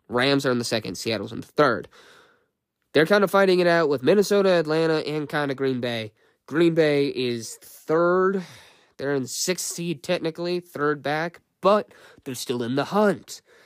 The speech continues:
We'll see what happens there. New Orleans, Chicago, Giants, Washington, Arizona, Carolina. Now, it's interesting because Carolina traded away their first-round pick to the Bears because,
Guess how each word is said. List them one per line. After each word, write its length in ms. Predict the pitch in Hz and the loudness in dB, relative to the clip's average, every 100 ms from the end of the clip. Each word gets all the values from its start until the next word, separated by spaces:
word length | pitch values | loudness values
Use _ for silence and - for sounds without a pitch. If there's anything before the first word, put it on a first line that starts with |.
| _ _ _ _ _ _ _ _ _ | _ _ _ _ _ _ _ _ _
We'll 160 | 117 117 | -8 -6
see 220 | - 117 | -6 -4
what 160 | 117 110 | -4 -4
happens 380 | 113 113 113 | -4 -6 -6
there. 400 | 127 131 113 - _ _ - - - _ _ _ _ _ _ _ _ | -2 0 0 -4 _ _ -20 -20 -20 _ _ _ _ _ _ _ _
New 140 | - 147 | 4 6
Orleans, 520 | 160 156 151 139 - | 6 6 4 0 -4
Chicago, 580 | 127 127 131 127 123 120 | -4 0 0 2 0 -2
Giants, 640 | - 117 117 117 107 - | -6 -6 -4 -4 -6 -12
Washington, 480 | 123 117 110 110 107 | -6 -6 -6 -12 -10
Arizona, 400 | 110 107 107 107 | -10 -10 -10 -12
Carolina. 760 | - 120 117 120 147 127 107 - _ - | -10 -8 -6 -2 -2 -2 -6 -14 _ -6
Now, 160 | 120 | -4
it's 100 | 113 | -4
interesting 480 | - 156 135 - 131 | -2 -2 -2 -2 -2
because 200 | 123 - | -2 -6
Carolina 480 | - 127 120 117 104 | -2 0 0 -2 -6
traded 420 | - 135 107 104 | -6 -6 -6 -8
away 480 | 104 117 202 196 170 | -8 0 2 2 0
their 760 | 139 127 123 120 117 113 110 104 _ _ _ | 0 0 0 -2 -4 -6 -8 -12 _ _ _
first-round 640 | 113 107 - 113 110 107 - | -6 -4 -4 -4 -4 -6 -8
pick 240 | 113 104 | -10 -10
to 100 | - | -12
the 60 | 104 | -10
Bears 720 | - 151 143 139 139 135 - | 0 2 4 4 2 -2 -8
because, 720 | - 165 113 110 107 107 - | -16 -10 -6 -4 -6 -8 -14